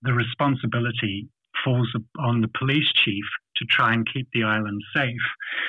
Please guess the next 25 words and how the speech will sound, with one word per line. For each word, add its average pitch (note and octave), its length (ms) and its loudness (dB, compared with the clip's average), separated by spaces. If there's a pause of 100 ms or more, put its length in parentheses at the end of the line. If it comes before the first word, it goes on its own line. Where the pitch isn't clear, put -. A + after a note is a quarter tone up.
(180)
But D#3+ 100 2
unfortunately, D#3 720 4
he A2+ 200 0
comes E3+ 200 4
into C#3 180 2
conflict B2 640 0
with A2+ 220 0
the B2 80 -2
mayor, G#2+ 640 2 (840)
um, A#2+ 440 2 (640)
whose D3 240 4
only E3+ 380 4 (100)
interest C#3 520 2 (460)
is C3 200 0 (100)
really, B2 680 2
uh, A2+ 520 2
making C3 580 4
as A2 180 2
much B2 440 4
money A2+ 340 2
as G#2+ 60 -2 (180)
possible C3 460 -4 (100)
for A#2 140 -4
the G2+ 160 -4
economy G#2 540 -2